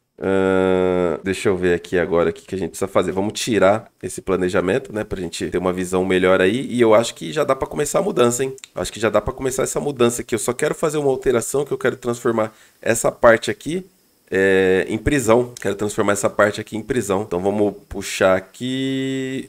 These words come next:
estrutura, parede, blocos de granito. Vou puxar aqui assim, ó. Aí, ó. Paredão da hora. Uma porta. Aí, show de bola. E começar a trazer os equipamentos pra cá já, né?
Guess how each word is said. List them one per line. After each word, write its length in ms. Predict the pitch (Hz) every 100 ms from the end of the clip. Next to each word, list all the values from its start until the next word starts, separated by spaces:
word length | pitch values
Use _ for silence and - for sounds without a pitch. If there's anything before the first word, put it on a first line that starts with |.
| -
estrutura, 720 | - 98 95 127 143 143 143
parede, 640 | 113 95 104 110 110 117 -
blocos 380 | 90 92 92
de 80 | 90
granito. 680 | 90 92 90 107 - 127 123 - _
Vou 100 | _
puxar 240 | - - 101
aqui 240 | - -
assim, 340 | 92 - 82 95
ó. 60 |
Aí, 160 | 82 78
ó. 220 | 85 _ _
Paredão 380 | - 85 85 87
da 80 | 87
hora. 320 | 90 85 92
Uma 200 | - 78
porta. 520 | - 87 110 120 139 -
Aí, 220 | 113 -
show 180 | - 87
de 80 | 87
bola. 300 | 85 73 87
E 380 | - 95 110 120
começar 320 | 120 135 131
a 60 | 131
trazer 260 | 160 143 143
os 140 | 143
equipamentos 480 | 156 - 151 156 -
pra 160 | 277
cá 240 | 294 320 226
já, 200 | 123 107
né? 180 | 107